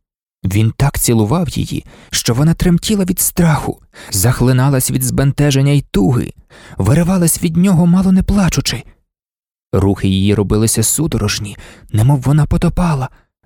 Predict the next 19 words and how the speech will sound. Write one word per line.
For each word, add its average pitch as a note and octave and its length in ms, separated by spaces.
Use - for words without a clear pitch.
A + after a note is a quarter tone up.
а B2 120
шепіт - 400
ставав D#3+ 400
благальний F3 560
і E3+ 100
розпачливий. C#3+ 760
«Не E3 60
треба, E3 360
Юрчику, F3 540
послухай G#3+ 460
мене, F3 200
не A3 100
треба!» G3+ 420
Він F2 200
скорявся, - 720
робився G2 540
тихий, D3 420
як B2+ 260
ягня, B2 520